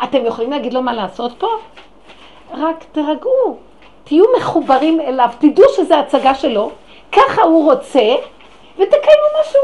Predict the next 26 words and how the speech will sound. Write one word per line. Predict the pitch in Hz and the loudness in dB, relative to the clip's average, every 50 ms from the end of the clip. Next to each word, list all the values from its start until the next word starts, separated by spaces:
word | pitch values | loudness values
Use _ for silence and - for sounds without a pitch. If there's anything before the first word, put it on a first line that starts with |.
| 539 494 | 2 -2
רוצה. | - - 508 494 - - - | 0 0 -2 -2 -2 -12 -12
את | - | -10
יכולה | - - 180 190 214 | -8 -4 -2 -2 0
להיפטר | 254 302 - - - 196 - 220 247 269 | 0 -2 -2 -4 -6 -8 -4 -4 0 2
מזה? | 440 554 554 571 640 640 640 - - - - - - - - - - - | 0 0 4 4 2 2 2 -8 -20 -20 -20 -20 -20 -20 -20 -20 -20 -20
כפיתי | - - - - - - - 269 | -20 -18 -18 -18 -14 -8 -6 -4
עלייך | 262 - 330 330 - - | -4 -2 -4 -4 -6 -8
הר | - 320 - | -10 -10 -8
כגיגית. | - 403 403 - - - 349 339 - - - - - - - - - | -8 -8 -8 -8 -10 -10 -10 -12 -12 -16 -20 -20 -20 -20 -20 -14 -14
אבל | 277 269 311 277 - | -8 -8 -8 -8 -10
קחו | - - - 320 | -14 -14 -8 -6
את | 370 440 440 - | -6 -6 -6 -6
החיים | 453 - - 480 480 453 392 | -10 -8 -8 -8 -8 -6 -4
ברצינות, | 415 403 415 - - 349 370 349 - | -6 -6 -6 -8 -10 -8 -8 -8 -10
הנישואים | 185 170 190 190 - - - 226 208 214 226 233 | -12 -12 -12 -12 -14 -16 -12 -10 -10 -10 -10 -10
האלה | 233 220 214 214 202 | -12 -12 -12 -12 -12
נהיו | 196 202 214 208 208 - | -10 -10 -10 -12 -14 -14
קודרים, | - 214 202 - 196 185 196 208 185 180 | -10 -10 -8 -8 -8 -8 -8 -8 -10 -10
הילדים | 185 208 208 214 190 - 247 240 240 240 233 - - - _ - - - | -12 -10 -10 -12 -12 -12 -14 -14 -14 -16 -18 -20 -20 -20 _ -20 -20 -8
מקדירים | 240 240 240 - - 190 165 214 214 233 233 240 240 | -6 -6 -6 -6 -14 -10 -6 -6 -6 -6 -8 -12 -12
את | 240 | -14
החיים, | - - - 208 190 185 175 - - - - - - | -14 -14 -12 -12 -12 -12 -12 -16 -20 -20 -20 -10 -8
הפרנסה | 262 - - 285 277 269 269 247 247 - 269 262 | -8 -6 -4 -6 -8 -8 -12 -14 -12 -10 -10 -10
הזאת | 262 247 254 254 - 247 | -8 -8 -10 -10 -10 -14
משגעת, | 220 - 254 214 220 208 - 208 | -14 -14 -12 -12 -12 -12 -12 -14
תפסיקו! | 190 - - - 233 254 381 508 - - | -14 -14 -12 -8 0 0 0 2 6 8